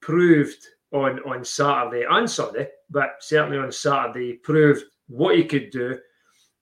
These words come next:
And as the game went longer and longer, I was just dreading,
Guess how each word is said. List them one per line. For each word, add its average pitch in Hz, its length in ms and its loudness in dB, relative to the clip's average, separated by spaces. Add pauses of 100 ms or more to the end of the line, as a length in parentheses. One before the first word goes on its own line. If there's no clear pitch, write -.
(100)
And 127 440 -2
as 127 160 -4
the 135 100 -2
game 190 360 4
went 156 360 8
longer 151 500 4
and 135 120 -2
longer, 151 360 6
I 127 240 -4
was 127 220 -8
just - 340 -4
dreading, 143 540 6